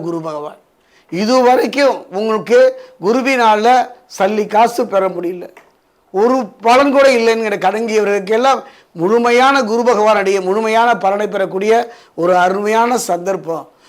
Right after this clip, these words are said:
குரு மூணு எட்டில் சஞ்சரிப்பது சிறப்பு பார்வையாக, அதாவது அவருடைய பார்வையில சிறப்பு பார்வைன்னு ஒண்ணு உண்டுங்க. சராசரி பார்வைக்கும் கடிவான பார்வைக்கும் அந்த சிறப்பான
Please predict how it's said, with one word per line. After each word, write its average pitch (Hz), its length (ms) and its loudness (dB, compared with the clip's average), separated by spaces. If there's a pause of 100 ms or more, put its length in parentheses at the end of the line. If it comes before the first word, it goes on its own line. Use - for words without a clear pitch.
(320)
குரு 247 240 2 (180)
மூணு 262 200 2 (160)
எட்டில் 226 340 0 (220)
சஞ்சரிப்பது 220 600 0 (560)
சிறப்பு 247 380 2 (140)
பார்வையாக, 196 540 2 (580)
அதாவது 226 300 4
அவருடைய 214 240 2 (120)
பார்வையில 269 460 2 (260)
சிறப்பு 277 340 0 (100)
பார்வைன்னு 208 400 0
ஒண்ணு 190 200 -6
உண்டுங்க. 190 280 -4 (420)
சராசரி 240 520 2 (120)
பார்வைக்கும் 214 600 0 (360)
கடிவான 240 440 2 (160)
பார்வைக்கும் 202 600 0 (340)
அந்த 196 120 -4 (120)
சிறப்பான 247 480 2